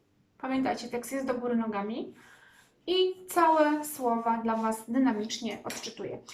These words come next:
To ćwiczenie powinno trwać około siedmiu, dziesięciu minut, dajmy na to. E, i po nim następuje kolejne ćwiczenie, które za sekundeczkę zademonstruję.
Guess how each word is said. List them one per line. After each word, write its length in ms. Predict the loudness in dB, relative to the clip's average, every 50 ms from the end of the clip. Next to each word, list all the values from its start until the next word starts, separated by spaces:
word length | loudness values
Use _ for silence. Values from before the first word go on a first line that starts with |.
| -18 -8 _
To 100 | -2 -2
ćwiczenie 360 | 0 0 0 2 4 2 2
powinno 360 | 0 -2 -6 -6 -4 -4 -4
trwać 340 | -6 -4 -2 -2 -2 0 -2
około 360 | -6 -4 -2 0 2 2 0
siedmiu, 420 | 0 -2 2 2 2 2 2 -2 -2
dziesięciu 480 | -4 -4 -4 -2 -4 -4 -2 -2 -2
minut, 340 | -2 -2 -2 -4 -4 -6 -4
dajmy 240 | -4 -2 0 0 0
na 120 | 0 -2
to. 320 | -2 -2 -2 -2 -2 -6 -10 -12 -14 -14 -14 -14 -18 _ _ _ _ _ _ _ _ _ _ -14 -8 -4
E, 460 | 0 0 2 2 2 0 0 0 -2 -2 -4
i 160 | -4 -4 -2 0
po 160 | 2 2 2
nim 160 | 2 2 0
następuje 500 | 0 0 0 -2 -4 -4 -2 -4 -4 -4
kolejne 420 | 0 0 2 4 4 4 4 2
ćwiczenie, 640 | 0 -2 -6 -6 -4 0 0 2 2 2 0 -2 -4 -8 -18 -20 -20 -20 -20 -18 -18 -18 -18 -18 -20 -20 _ _ _ _ _ _ _ _ _ _ _ _ _ _ _
które 320 | -4 4 4 6 6 6
za 120 | 2 0 -4
sekundeczkę 520 | -6 -6 -4 -4 -2 -2 -2 -2 0 2
zademonstruję. 680 | 2 2 2 0 -4 -4 -8 -10 -12 -16 -16 -16 -16